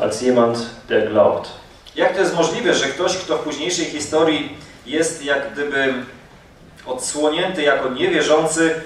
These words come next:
Speaker 2: tutaj mówi, czytamy o nim, że uwierzył.
Speaker 1: Wir lesen im Johannesevangelium in Kapitel acht,
Speaker 2: W Ewangelii Jana w ósmym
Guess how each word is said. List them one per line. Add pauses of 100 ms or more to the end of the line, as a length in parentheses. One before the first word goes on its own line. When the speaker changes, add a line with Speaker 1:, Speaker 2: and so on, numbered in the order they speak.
(200)
Speaker 2:
tutaj (220)
mówi,
czytamy
o
nim,
że
uwierzył. (1900)
Speaker 1:
Wir
lesen
im
Johannesevangelium
in
Kapitel
acht, (680)
Speaker 2:
W
Ewangelii
Jana
w
ósmym